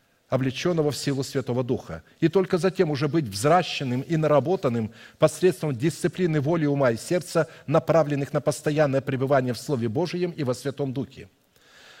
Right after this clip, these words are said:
А посему сверхъестественная радость как по своему происхождению, так и по своему проявлению стабильна, постоянна, неизменчива и абсолютно не зависит от земных обстоятельств, связанных как с потерями, так и с приобретениями материальных благ.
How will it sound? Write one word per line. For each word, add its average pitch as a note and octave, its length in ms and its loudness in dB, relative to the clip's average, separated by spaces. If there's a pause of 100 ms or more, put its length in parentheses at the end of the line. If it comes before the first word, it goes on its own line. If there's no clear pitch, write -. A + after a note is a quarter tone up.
(120)
А D3 120 4
посему G#3 400 0
сверхъестественная F#3 840 0
радость F3 320 2
как E3 200 0
по E3+ 80 -2
своему E3 360 -2
происхождению, D#3+ 840 -2
так D#3 220 0
и D3+ 40 -6
по C#3 120 -8
своему D#3+ 300 -4
проявлению D3+ 560 -2
стабильна, D3 640 0 (280)
постоянна, D#3 800 2 (180)
неизменчива D3+ 880 0 (200)
и D#3 80 0
абсолютно D#3+ 480 0
не D3 140 0
зависит C3+ 480 -4
от B2+ 80 -6
земных C3+ 280 -4
обстоятельств, D3+ 760 -2 (280)
связанных D3+ 680 2
как - 280 2 (140)
с - 160 -6
потерями, B2 840 0 (180)
так F#3 300 0 (160)
и F3+ 300 0
с - 140 -8
приобретениями F3+ 840 2
материальных G2+ 600 -2
благ. G2 360 -2